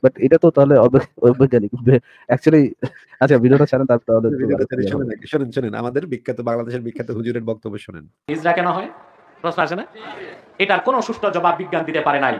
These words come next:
Speaker 3: এই জবাবটাও ইসলাম থেকে নিতে হবে। সুনান তিরমিজিতে এসছে, স্বামী যখন স্ত্রীর সঙ্গে একত্রিত হয়, পবিত্রতা অবস্থায় ছাড়া, শয়তান তাড়ানোর দোয়া পড়া ছাড়া যদি স্বামী স্ত্রী একত্রিত হয়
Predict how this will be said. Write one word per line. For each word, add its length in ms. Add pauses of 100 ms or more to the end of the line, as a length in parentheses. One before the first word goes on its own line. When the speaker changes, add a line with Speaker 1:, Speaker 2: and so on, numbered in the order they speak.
(160)
Speaker 3:
এই 100
জবাবটাও 420
ইসলাম 300
থেকে 140
নিতে 160
হবে। 160 (800)
সুনান 320
তিরমিজিতে 400
এসছে, 360 (960)
স্বামী 260
যখন 260
স্ত্রীর 260
সঙ্গে 280
একত্রিত 360
হয়, 280 (1200)
পবিত্রতা 520
অবস্থায় 380
ছাড়া, 460 (400)
শয়তান 440
তাড়ানোর 320
দোয়া 200
পড়া 220
ছাড়া 220
যদি 280
স্বামী 280
স্ত্রী 200
একত্রিত 380
হয় 280